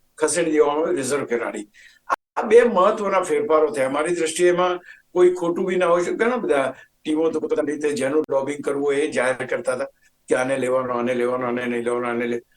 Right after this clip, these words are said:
તો ક્યાંક ને ક્યાંક એ બધી વાત તો બરાબર છે, પણ જે ટીમ સિલેક્ટ કરી છે,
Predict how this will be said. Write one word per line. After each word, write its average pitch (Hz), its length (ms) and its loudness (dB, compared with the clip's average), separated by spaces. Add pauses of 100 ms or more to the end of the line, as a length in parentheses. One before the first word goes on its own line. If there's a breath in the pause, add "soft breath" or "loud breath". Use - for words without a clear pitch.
(260)
તો 233 120 8
ક્યાંક 180 280 2
ને 214 60 2
ક્યાંક 214 200 -4
એ 208 100 -2
બધી 220 200 -2
વાત 208 240 0
તો 233 80 4
બરાબર 226 300 4
છે, 139 60 -6
પણ 233 200 -6
જે 240 100 -4
ટીમ 254 300 -4
સિલેક્ટ 233 440 0
કરી 147 240 0
છે, - 140 -16